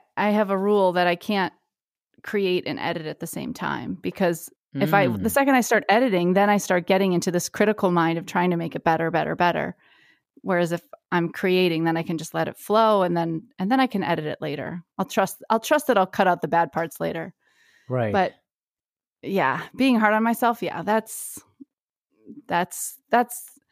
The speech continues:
Speaker 1: in there and something I am constantly working on letting go.
Speaker 2: Oh my gosh. That's, like, word for word what I think every musician I've had on here says.
Speaker 1: <laughs>
Speaker 2: Con-, it's like this constant grind of, like,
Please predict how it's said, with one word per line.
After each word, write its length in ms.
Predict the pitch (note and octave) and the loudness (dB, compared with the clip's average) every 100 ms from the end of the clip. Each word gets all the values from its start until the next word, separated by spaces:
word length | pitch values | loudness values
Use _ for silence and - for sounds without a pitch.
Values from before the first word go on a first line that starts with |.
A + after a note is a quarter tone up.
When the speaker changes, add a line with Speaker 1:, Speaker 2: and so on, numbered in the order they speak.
| _ _ - | _ _ -2
Speaker 1:
in 200 | A3 A#3+ | 2 4
there 180 | A#3 G#3 | 4 4
and 140 | G3 | 0
something 260 | G#3+ G3+ F#3 | -2 -2 -2
I 60 | |
am 140 | F3 F3+ | -4 -4
constantly 580 | - G#3 - G3 F3+ | 0 0 0 -4 -6
working 360 | E3 E3 - D#3+ | -4 -6 -6 -8
on 340 | D#3 D#3 F3 - | -6 -6 -10 -12
letting 300 | E3+ D#3 D#3+ | -8 -6 -6
go. 320 | D#3 D3+ D#3+ D3 _ _ _ _ _ _ _ _ _ - | -6 -8 -10 -14 _ _ _ _ _ _ _ _ _ -8
Speaker 2:
Oh 100 | B2 | -4
my 160 | A#2 G#2+ | -2 -2
gosh. 360 | G#2 G2 - | -2 -2 -4
That's, 300 | - B2+ - | 0 0 0
like, 460 | D3+ C3+ B2 - - - | 2 2 2 -2 -12 -6
word 300 | B2 B2+ B2+ | 0 2 2
for 120 | C#3 | 0
word 340 | B2 B2 B2 | 2 2 2
what 360 | A2 A2 G#2+ - | 0 -2 -4 -6
I 140 | A2 A#2 | -4 -2
think 300 | D3 A#2+ - | -2 -2 0
every 300 | B2 C3 C#3 | 0 2 2
musician 560 | C#3 A#2 B2+ - A#2 | 2 2 0 0 -2
I've 160 | A2 G2+ | -2 0
had 220 | A#2 A2 | 0 0
on 200 | G#2 G#2+ | 0 -2
here 360 | F#2 G#2+ F2+ F#2 | -4 -6 -6 -10
says. 520 | - A2+ E2+ F2 - - - - | -6 -4 -4 -8 -14 -16 -20 -20
Speaker 1:
<laughs> 240 | - - | -20 -10
Speaker 2:
Con-, 260 | C#3+ C#3+ E3+ | -4 -4 -4
it's 140 | C#3 | 0
like 180 | F#3 E3 | 2 2
this 160 | D#3+ - | 0 -2
constant 760 | - - D3+ E3 - D#3+ D#3 | -4 0 0 0 -4 -6 -4
grind 500 | C#3 C3 C3 C#3 B2 | -2 0 0 0 -2
of, 100 | A2+ | -4
like, 340 | A#2 A2+ G#2+ | -4 -4 -4